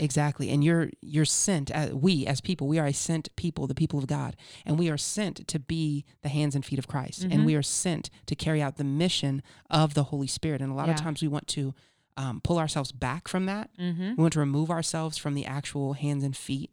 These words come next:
Speaker 2: Mm-hmm.
Speaker 1: We would rather over-spiritualize.
Speaker 2: Yeah.
Speaker 1: Because over-spiritualizing things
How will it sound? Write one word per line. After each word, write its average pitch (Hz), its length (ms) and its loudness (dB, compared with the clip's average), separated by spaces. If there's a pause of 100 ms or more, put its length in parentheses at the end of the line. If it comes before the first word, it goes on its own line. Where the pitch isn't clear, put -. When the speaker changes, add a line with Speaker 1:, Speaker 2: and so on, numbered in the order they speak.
Speaker 2:
Mm-hmm. 165 260 0
Speaker 1:
We 165 120 10
would 143 280 0
rather 156 680 -4
over-spiritualize. - 1120 -6
Speaker 2:
Yeah. 277 280 0
Speaker 1:
Because 156 260 2
over-spiritualizing 175 1000 0
things 135 420 -6